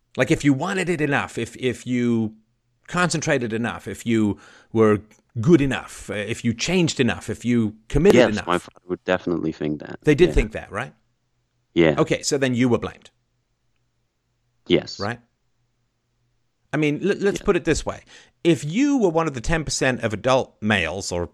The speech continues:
Speaker 1: I don't know when it happens, right? Some, some, who, who had, um, who was colorblind, right? You had, like, a,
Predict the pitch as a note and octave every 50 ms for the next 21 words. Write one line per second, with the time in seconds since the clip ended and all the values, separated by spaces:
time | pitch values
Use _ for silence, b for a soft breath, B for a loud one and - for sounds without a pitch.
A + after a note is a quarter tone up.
0 | _ - F2+ F2 E2+ E2 D#2+ D#2+ E2+ E2+ E2+ D#2 E2+ F2+ D#2+ D#2+ - - F#2 -
1 | - F#2 G2 G2 - - - A2 G2 F2+ - - G2+ F2+ - B B B B -
2 | E3 C3+ G3+ A3+ G#3 D3+ G3 G#3 E3+ D#3 E3 D3+ C#3+ C3 - B2+ A#2 A2 G#2 G2
3 | G2 F#2+ F#2 F2 E2 _ _ _ _ _ _ _ _ _ _ _ _ _ _ _
4 | _ _ - - D#3 E3+ D#3+ - - - F3 C#3+ A#2+ - F#2+ E2+ - - B2 -
5 | G2 A#2 B2 G#2+ A#2+ A#2+ A2 A2 A2 G#2+ F#2+ - _ _ _ _ _ _ _ _
6 | _ - G2+ G#2+ - A2 F#2+